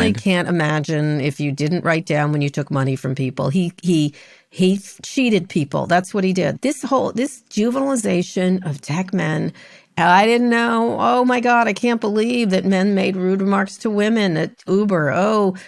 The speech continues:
Speaker 2: we were only partying." Like, give me a fucking break. They're old enough to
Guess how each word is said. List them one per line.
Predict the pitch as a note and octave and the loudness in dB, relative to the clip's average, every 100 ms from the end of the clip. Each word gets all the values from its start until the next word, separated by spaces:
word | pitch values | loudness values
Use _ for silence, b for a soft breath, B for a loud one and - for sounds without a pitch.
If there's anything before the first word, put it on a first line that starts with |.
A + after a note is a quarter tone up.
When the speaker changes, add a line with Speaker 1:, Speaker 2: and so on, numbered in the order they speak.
| B | B
Speaker 2:
we | A#3+ C4+ | -2 2
were | C#4 | 4
only | C#4 D#4 D4+ | 4 4 0
partying." | C4 C4 C#4 C4+ A3 D#3+ C#3 E3 | 0 2 2 2 2 2 0 -2
Like, | - - | -4 -2
give | F#4+ | -2
me | A4 G4+ | 0 -2
a | |
fucking | F#3 A#3 A3+ A3+ G3+ | 0 0 0 0 -2
break. | - - C#3+ - | -2 -2 -2 -2
They're | C#3 - | -2 0
old | F#3 E3+ E3 D3 - | 0 2 0 -2 -2
enough | D#3 D3 C#3 - - | 0 2 0 -4 -6
to | - | -6